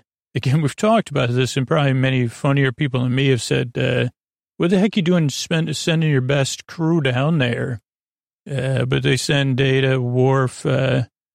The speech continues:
Geordi and Riker down, and, uh, is safe for transport. Sm-, well, O'Brien does a really smooth, like, uh,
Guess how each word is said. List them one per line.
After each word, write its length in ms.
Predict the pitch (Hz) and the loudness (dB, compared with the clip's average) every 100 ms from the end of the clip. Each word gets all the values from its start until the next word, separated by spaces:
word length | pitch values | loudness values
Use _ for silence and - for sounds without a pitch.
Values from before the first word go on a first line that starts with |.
| _ _ _ - | _ _ _ -6
Geordi 500 | 139 127 139 139 131 | -2 0 2 2 2
and 180 | 127 131 | 0 2
Riker 440 | 131 143 139 139 | 2 0 0 -4
down, 800 | 127 131 123 127 131 127 135 123 - _ _ _ _ _ _ - | -2 -2 -2 0 -2 -2 0 -2 -4 _ _ _ _ _ _ -2
and, 720 | 120 117 120 113 127 123 120 | 0 2 2 0 0 0 0
uh, 480 | 120 127 127 127 117 - _ _ - | 0 0 2 2 0 -4 _ _ -10
is 160 | 135 127 | -8 -8
safe 420 | - 151 147 143 | -4 0 0 0
for 240 | - 143 | -2 -4
transport. 960 | 120 - 147 143 139 - - 135 139 151 | -4 -2 0 0 -2 -4 0 2 0 -2
Sm-, 360 | - 175 170 | -4 -4 -4
well, 240 | 165 151 135 | -2 0 2
O'Brien 460 | 151 131 151 170 147 | 0 0 0 2 2
does 180 | 139 135 | 2 2
a 60 | |
really 400 | 123 127 147 143 | 0 2 2 2
smooth, 640 | 127 - 151 143 139 135 127 143 | 0 -2 0 2 4 2 0 -2
like, 360 | 131 127 120 139 | 0 0 -2 -2
uh, 380 | 135 135 135 | -2 0 -2